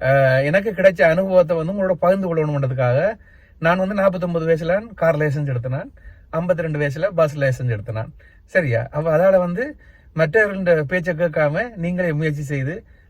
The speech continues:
கண்டிப்பா இதுக்குள்ள வந்து, ஆஹ், நல்லா வரணும்னு என்னோட ஆசை.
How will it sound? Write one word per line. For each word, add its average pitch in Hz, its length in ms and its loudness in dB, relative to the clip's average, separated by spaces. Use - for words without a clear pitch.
கண்டிப்பா 151 340 0
இதுக்குள்ள 143 220 0
வந்து, 143 260 0
ஆஹ், 127 480 4
நல்லா 151 300 4
வரணும்னு 139 480 2
என்னோட 135 180 2
ஆசை. 127 320 0